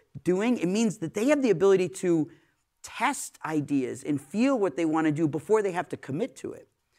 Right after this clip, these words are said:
Monisha talked about fix it in pre. And what this generative A I will ultimately do is it will take pre-production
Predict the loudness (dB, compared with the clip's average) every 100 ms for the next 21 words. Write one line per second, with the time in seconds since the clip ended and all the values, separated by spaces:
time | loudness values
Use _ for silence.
0 | _ _ -8 2 4 4 4 4 2 2
1 | 4 4 4 -2 _ _ _ _ 0 0
2 | 2 2 2 0 0 2 2 2 -2 -12
3 | _ _ _ _ -20 -10 2 4 4 2
4 | 2 -4 4 4 4 0 0 2 2 2
5 | 4 4 4 2 0 -2 -2 -2 -2 0
6 | 0 0 2 4 4 0 -6 -20 -2 0
7 | 0 0 0 -2 -2 2 2 0 -6 -4
8 | -2 -2 0 -2 -4 -8 -6 -6 -8